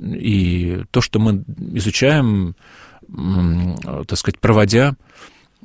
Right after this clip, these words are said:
нашу жизнь, жизнь с Евангелием. Вот я недавно, вы знаете, я читал одну проповедь, тоже хотел с вами поделиться.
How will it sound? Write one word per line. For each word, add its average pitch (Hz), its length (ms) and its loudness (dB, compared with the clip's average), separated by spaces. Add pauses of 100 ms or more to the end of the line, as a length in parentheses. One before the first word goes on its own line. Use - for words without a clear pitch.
(200)
нашу 110 300 0
жизнь, 117 460 2
жизнь 113 360 2
с - 140 0
Евангелием. 87 720 2
Вот 110 200 -4
я 120 140 2
недавно, 120 320 4
вы 98 40 0
знаете, 139 280 0
я - 20 0
читал 110 240 0
одну 104 160 0
проповедь, 156 400 -2
тоже - 160 -6
хотел 101 240 -2
с - 100 -2
вами 92 120 0
поделиться. 98 520 -2